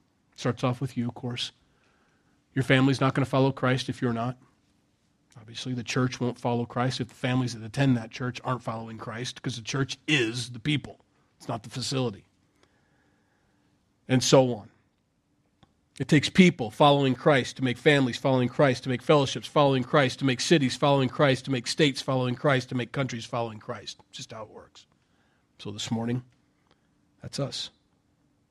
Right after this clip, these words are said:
So, they're gonna camp.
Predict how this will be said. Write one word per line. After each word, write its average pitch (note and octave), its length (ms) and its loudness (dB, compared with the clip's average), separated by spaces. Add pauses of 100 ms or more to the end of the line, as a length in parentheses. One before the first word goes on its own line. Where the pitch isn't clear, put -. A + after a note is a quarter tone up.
(1600)
So, - 300 6 (320)
they're C#3 100 0
gonna C#3+ 140 4
camp. C#3+ 340 4